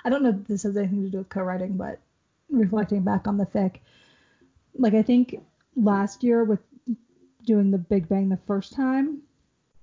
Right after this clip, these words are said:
I was, like, very, very cognizant of, like, the actual, of, like,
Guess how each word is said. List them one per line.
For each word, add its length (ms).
I 80
was, 200
like, 300
very, 680
very 280
cognizant 580
of, 120
like, 240
the 260
actual, 420
of, 120
like, 220